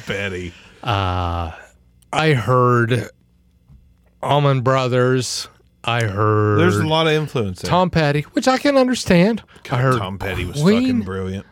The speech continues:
Speaker 2: Yes, he was. I love that motherfucker. I heard Queen. I heard Petty.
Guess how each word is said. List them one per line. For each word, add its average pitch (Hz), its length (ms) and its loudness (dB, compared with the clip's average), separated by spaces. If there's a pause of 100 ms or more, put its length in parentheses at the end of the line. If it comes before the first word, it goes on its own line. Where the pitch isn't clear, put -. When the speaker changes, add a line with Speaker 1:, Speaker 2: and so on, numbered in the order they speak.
(140)
Speaker 2:
Yes, 220 180 -2
he 151 120 0
was. 90 340 -6
I 92 100 -10
love 80 240 -12
that 80 140 -14
motherfucker. 80 680 -14 (480)
I 143 80 0
heard 110 220 -2
Queen. 160 500 2
I 131 140 2
heard 87 220 -2
Petty. 131 640 2